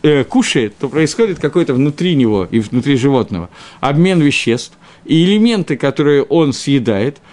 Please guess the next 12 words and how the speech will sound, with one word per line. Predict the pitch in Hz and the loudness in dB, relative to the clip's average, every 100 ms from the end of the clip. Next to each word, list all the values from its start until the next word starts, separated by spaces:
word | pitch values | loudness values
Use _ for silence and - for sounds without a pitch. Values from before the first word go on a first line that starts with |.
| - - | -20 -6
они | 139 175 190 131 - | -2 0 0 -2 -4
разлагаются | 123 147 151 147 139 123 104 - 104 | -2 -2 0 0 0 -2 -2 -4 -4
на | 117 131 113 | -2 -2 -4
какие-то | 120 113 151 117 | -6 -4 -2 -2
там | 107 110 | -4 -6
клетки | 107 156 139 - 113 | -2 0 0 -2 -4
и | |
так | 110 117 | -2 -2
далее, | 120 113 113 | 0 0 0
и | |
так | 113 104 | 0 -2
далее, | 98 107 156 | -2 -2 -4